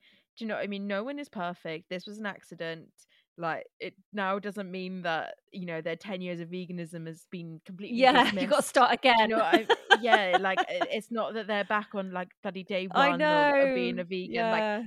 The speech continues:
Speaker 1: that is not the
Speaker 2: So
Speaker 1: situation at
Speaker 2: silly.
Speaker 1: all. And I think people that kind of hold that sort of, "Oh, well, you're not a vegan anymore." Do you know what I mean? I think that is just so unhelpful and just really,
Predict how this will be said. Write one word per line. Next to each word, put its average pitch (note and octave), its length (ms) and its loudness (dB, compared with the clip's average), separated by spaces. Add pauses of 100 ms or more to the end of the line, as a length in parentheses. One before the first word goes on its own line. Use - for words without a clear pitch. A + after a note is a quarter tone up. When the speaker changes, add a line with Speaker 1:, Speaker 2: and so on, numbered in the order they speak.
Speaker 1:
that A3 220 4
is G#3+ 140 -4
not A3 260 -2
the G3+ 100 -6 (680)
Speaker 2:
So G#3 260 -6
Speaker 1:
situation - 220 -14
at F3+ 120 -2
Speaker 2:
silly. E3+ 120 -2
Speaker 1:
all. E3 300 -4
And E3 160 -6
I E3 60 -6
think F#3 320 -10 (380)
people A3+ 340 -4
that F#3 220 -2
kind F#3+ 240 -4
of F3+ 100 -6
hold F#3 540 -2
that E3+ 280 -4 (140)
sort - 260 -10
of, F3 160 -10 (640)
"Oh, E3+ 160 -16
well, D#3+ 200 -12
you're E3 180 -16
not D#3+ 140 -16
a - 20 -20 (120)
vegan G3 220 -16
anymore." D3+ 400 -14
Do - 60 -20 (100)
you - 40 -6
know G3 100 -4
what F#3 120 -4
I F#3 40 -8
mean? G3 220 -10
I F#3 60 -8
think F3+ 300 -16
that G3 260 0
is F3 220 -12
just - 260 -18
so A3+ 240 -2
unhelpful E3 760 -10 (460)
and E3+ 380 -10 (220)
just - 500 -14 (220)
really, E3+ 840 -12